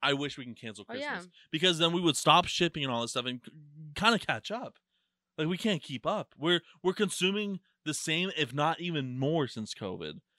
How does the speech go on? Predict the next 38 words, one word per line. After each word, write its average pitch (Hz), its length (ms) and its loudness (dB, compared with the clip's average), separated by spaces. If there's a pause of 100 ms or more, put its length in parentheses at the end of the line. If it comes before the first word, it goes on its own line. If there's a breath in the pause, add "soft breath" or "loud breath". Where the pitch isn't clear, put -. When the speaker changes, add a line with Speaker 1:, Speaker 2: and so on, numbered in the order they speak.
Speaker 2:
Oh, 220 60 -12
yeah. 247 180 -8
Speaker 1:
Because, 147 240 2
like, 139 140 2
you're 131 100 -2
just 143 140 -6
sitting 131 180 -6
home, 139 160 -6
like, 127 100 -6
"I'm 143 120 -6
gonna 135 140 -8
order 127 220 -4
this 131 220 -6
and 107 100 -16
that." 123 200 -6
Like, 113 160 -6
you, 226 80 -6
Speaker 2:
We, 262 60 -4
Speaker 1:
like, 247 120 0
Speaker 2:
me 302 60 0
and 277 80 -4
Speaker 1:
you 277 40 2
Speaker 2:
Mom, 277 120 2 (100)
Speaker 1:
know. 262 40 -14
Speaker 2:
me 277 100 -10
and 285 80 -12
Mom 277 240 -8
were, 262 80 -8 (280)
me 262 240 -18
and 233 120 -14
Mom 226 80 -8 (100)
were 214 60 -6
just - 80 -8
Speaker 1:
Crazy. 226 160 -10
Speaker 2:
talking 247 260 -6
about 175 140 -10
that. 170 160 -6
Before, 233 480 -4